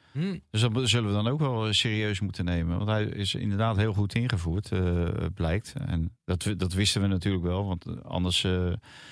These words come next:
Speaker 2: sommige
Speaker 1: werkt hij hier
Speaker 2: verhalen
Speaker 1: niet,
Speaker 2: Nee,
Speaker 1: hè?
Speaker 2: en anders kan je sommige verhalen niet schrijven zoals hij ze geschreven heeft. Eh, onder andere een aantal analyses. Maar, eh, ja, dat, dat heeft dus ook, eh,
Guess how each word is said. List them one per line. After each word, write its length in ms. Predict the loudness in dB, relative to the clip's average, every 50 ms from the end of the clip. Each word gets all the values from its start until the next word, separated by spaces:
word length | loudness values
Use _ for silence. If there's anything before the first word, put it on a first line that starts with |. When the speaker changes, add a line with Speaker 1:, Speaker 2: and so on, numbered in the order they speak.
| -20 -10 -4
Speaker 2:
sommige 280 | -2 0 0 2 2
Speaker 1:
werkt 220 | 2 0 0 0 0
hij 100 | 0 0
hier 80 | 2
Speaker 2:
verhalen 20 | 2
Speaker 1:
niet, 260 | 0 0 -2 -4 -4
Speaker 2:
Nee, 260 | -2 0 0 2 2 0
Speaker 1:
hè? 40 | 0
Speaker 2:
en 100 | 0 2
anders 200 | 2 2 2 2
kan 100 | 2 2
je 60 | 4
sommige 260 | 2 2 2 0 0
verhalen 320 | 2 2 2 2 2 2 0
niet 140 | 0 0
schrijven 340 | 0 0 0 0 0 0 -2
zoals 240 | -2 -2 -2 -2 -2
hij 220 | 0 0 0 0
ze 160 | -2 -2 -2 -2
geschreven 440 | -2 -2 -2 0 0 0 0 0
heeft. 260 | 0 0 0 -4 -6 -10 _ _ -20 -20 -20 -20 -18 -8
Eh, 220 | -4 -2 0 0 0
onder 200 | 0 0 2 2
andere 240 | 2 2 0 0 0
een 80 | 0
aantal 300 | 0 0 0 0 0 0
analyses. 540 | 0 2 0 0 0 -2 -2 -2 -2 -2 -2
Maar, 260 | 0 0 2 2 2 2 2 2 2 0 0 0 0 -2
eh, 80 | -2 0
ja, 160 | 0 0 0
dat, 200 | 0 -2 -2 -2
dat 140 | -2 -2 -2
heeft 220 | -2 -2 -2 0
dus 180 | 0 0 0 0
ook, 180 | 0 -2 -2 -2
eh, 320 | -2 0 0 -2 -2